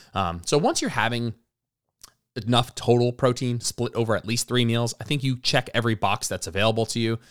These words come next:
Um, and remember, this is not a light switch where we turn that light, like, M P S is not a light switch that goes on and off. It's certainly a dimmer. And so it's not like eating twenty grams of protein when you're, you know, I just told you you need to be eating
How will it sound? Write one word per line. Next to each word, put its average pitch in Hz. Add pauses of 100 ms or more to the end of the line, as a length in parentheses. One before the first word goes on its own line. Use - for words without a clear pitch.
(280)
Um, 90 (300)
and 226
remember, 208
this 196
is 170
not 170
a 196
light 139
switch 147
where 117
we 110
turn 131
that 127
light, 117
like, 131
M 185
P 185
S 170
is 127
not 117 (960)
a 107
light 110
switch -
that 101
goes 104
on 107
and 92
off. 120
It's -
certainly 117
a 101
dimmer. 110 (320)
And 113
so 113
it's 107
not 143
like 151
eating 131
twenty 123
grams 113
of 98
protein 117
when 107
you're, 101 (240)
you 113
know, 107
I 104
just -
told 110
you 101
you 104
need 104
to 101
be 104
eating 101